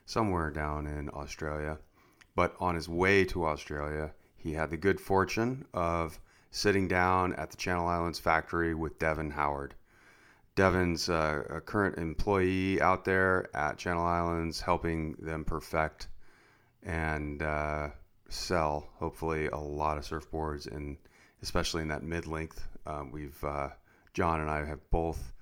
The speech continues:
sort of, uh, taken on some, uh, I don't know, recent, but, I mean, last year or so, we've been riding the mid-lengths and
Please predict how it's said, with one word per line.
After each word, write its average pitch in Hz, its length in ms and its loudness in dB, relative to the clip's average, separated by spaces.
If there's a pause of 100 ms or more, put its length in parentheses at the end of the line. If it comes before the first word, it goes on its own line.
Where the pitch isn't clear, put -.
(360)
sort 80 320 0
of, 76 200 -6
uh, 73 300 -2
taken 80 300 0
on 76 380 0 (920)
some, 82 460 2
uh, 76 380 2 (880)
I 87 100 -6
don't 92 120 2
know, 90 140 0
recent, 87 600 0 (280)
but, 85 240 0 (200)
I 87 40 -8
mean, 90 180 -2
last 95 300 0
year 92 360 6
or 87 60 6
so, 85 300 2
we've 82 160 0
been 82 140 -2
riding 82 380 2
the 76 60 -4
mid-lengths 85 640 -2
and 76 320 -4